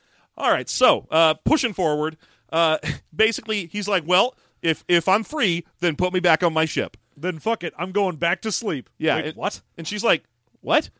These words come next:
Speaker 1: And he's like, "Yeah, we're, we're heading to a planet. We're just gonna head to that planet." And then she starts asking all the questions that we were asking last chapter. Like, "Well, won't you all die?" Like,
Speaker 2: But, like,
Speaker 1: Well,
Speaker 2: it's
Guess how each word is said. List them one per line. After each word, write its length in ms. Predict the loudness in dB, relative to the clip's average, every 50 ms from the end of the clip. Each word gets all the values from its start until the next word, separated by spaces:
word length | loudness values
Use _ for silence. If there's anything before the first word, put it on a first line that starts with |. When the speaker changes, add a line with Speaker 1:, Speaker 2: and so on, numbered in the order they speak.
| _ -6
Speaker 1:
And 80 | -4
he's 100 | -2 0
like, 140 | 0 0 2
"Yeah, 220 | 4 4 4 4 2 -2
we're, 260 | 0 0 0 0 0
we're 220 | -2 -2 -2 -2 0
heading 240 | 0 0 0 0 0
to 80 | -2
a 60 | 0
planet. 340 | 0 0 0 0 0 -2 -2 -4
We're 100 | -4 -4
just 140 | -4 -4 -4
gonna 140 | -4 0 2
head 140 | 2 2
to 80 | 2 2
that 160 | 0 0 0
planet." 340 | 0 -2 -2 -2 -4 -6 -10 _ _ _ _ -20 -20 -6 -2
And 100 | 0 0
then 80 | 0 0
she 160 | -2 -4 -4 0
starts 240 | 2 2 2 2
asking 340 | 4 4 2 2 0 0 2
all 120 | 4 4 4
the 60 | 2
questions 380 | 2 0 0 0 0 -4 -6
that 80 | -4 -2
we 140 | 0 2 2
were 120 | 4 4
asking 300 | 4 2 2 -2 -6 -2
last 220 | 2 2 2 4 4
chapter. 400 | 2 2 2 0 -4 -10 -12 -12 _ _ _ _ _
Like, 320 | 0 2 2 2 2 -2 _ _ _ _ _ _
"Well, 260 | 0 2 2 2 2
won't 260 | 0 -2 -2 0 0 2
you 120 | 2 2
all 100 | 2 2
die?" 320 | 2 2 2 2 2 0 -2 _ _ _ _ _ -8 -4
Like, 160 | -2 -2 0
Speaker 2:
But, 60 | 0
like, 280 | -2 -2 -4 -4 -6 _ _ -4
Speaker 1:
Well, 120 | -2 -2
Speaker 2:
it's 180 | -2 -2 -4